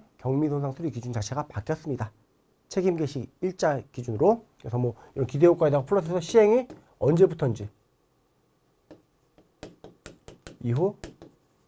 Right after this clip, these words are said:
뭐 책임 개시. 이런 내용을 가지고 한번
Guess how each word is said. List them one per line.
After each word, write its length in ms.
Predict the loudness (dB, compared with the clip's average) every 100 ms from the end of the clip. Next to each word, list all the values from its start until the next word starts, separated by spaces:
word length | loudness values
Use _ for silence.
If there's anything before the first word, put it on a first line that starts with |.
| -6
뭐 200 | -6 -6 -16 -16
책임 260 | -2 0 2
개시. 320 | 0 -2 -8 _ _ -20 _ _ -20 -20 _ -20 -20 -20 -20 _ _ -20 -20 _ -20 -20 _ _ _ _ _ -20 -20 _ -20 -20 _ -14 -14 -4
이런 200 | 4 6
내용을 240 | 6 4 4
가지고 300 | -2 -2 -2
한번 340 | 2 2 0